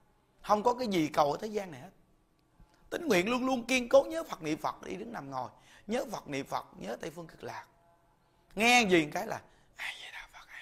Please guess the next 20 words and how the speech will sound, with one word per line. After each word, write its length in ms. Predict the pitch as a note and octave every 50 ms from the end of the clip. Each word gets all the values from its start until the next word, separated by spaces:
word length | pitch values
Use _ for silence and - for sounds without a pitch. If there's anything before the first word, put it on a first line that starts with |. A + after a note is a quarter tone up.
| - -
Di 120 | - -
Đà 160 | - - - - _
Phật, 120 | - _
A 100 | _ - - -
Di 100 | _ - _
Đà 140 | _ - _ _ _
Phật. 120 | _ - _ _ _ _ _ _ _ _ _ _ _ _ _ _ _ _ _ _
A 120 | - - - -
Di 80 | - - -
Đà 140 | - - - -
Phật, 140 | - - -
A 160 | - - -
Di 140 | - - -
Đà 160 | - - - - _
Phật, 120 | - - _
A 120 | - - - - _
Di 100 | - _
Đà 140 | - - _ _
Phật. 120 | - - _ _ _ _ _ _ _ _ _ _ _ _ _ _
A 180 | - - -